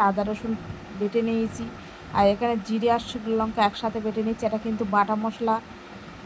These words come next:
দিলে খুব সুন্দর হয়। এটা আমি বেটে তুলে নিচ্ছি।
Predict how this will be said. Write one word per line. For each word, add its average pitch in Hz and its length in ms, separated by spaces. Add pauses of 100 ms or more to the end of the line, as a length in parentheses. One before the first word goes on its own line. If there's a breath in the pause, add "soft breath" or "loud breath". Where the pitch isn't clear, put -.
(240)
দিলে 233 280
খুব 254 100 (120)
সুন্দর 220 340
হয়। 220 180 (160)
এটা 226 200
আমি 233 120 (340)
বেটে 240 280
তুলে 233 220
নিচ্ছি। 240 200